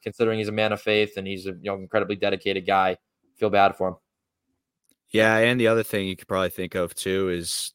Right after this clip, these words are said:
Speaker 2: you know, the Vikings were in a spot to fight the, for the playoffs, and now with these recent trades, you wonder if, you know, you have Josh Dobbs, you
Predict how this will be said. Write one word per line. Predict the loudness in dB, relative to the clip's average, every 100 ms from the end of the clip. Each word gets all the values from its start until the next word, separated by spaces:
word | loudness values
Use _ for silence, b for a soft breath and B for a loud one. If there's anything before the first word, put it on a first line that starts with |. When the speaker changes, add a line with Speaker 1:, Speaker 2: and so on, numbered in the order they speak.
| _
Speaker 2:
you | -6
know, | -4 -2
the | -2 -2
Vikings | 0 0 0 -2 -4 -6 -10 -8
were | 0 2 2 2
in | 0 -2 -4 -4 -6 -8 -12 -12
a |
spot | -6 -2 -2 -4
to | -2 -2 -2 -6 _ -20
fight | -4 -2 -2
the, | -8 -20 -10
for | -6
the | -6
playoffs, | 0 2 4 2 -2 -6
and | -8 -6 -4
now | -4 -2
with | -4
these | -6 -6 -6 -10 -14 _
recent | -10 -8 -8 -10
trades, | 0 2 4 2 -4 -10 b b b b _
you | -4
wonder | 0 0 0 0
if, | 0 -2 -4 -16 -20 _ _ _
you | -6
know, | -4 -4
you | -4 -2
have | -2 -2 -4
Josh | -2 -2 -2 -2
Dobbs, | 0 2 0 -2 -6 -8 -10 -14 _
you | -4 -2 -2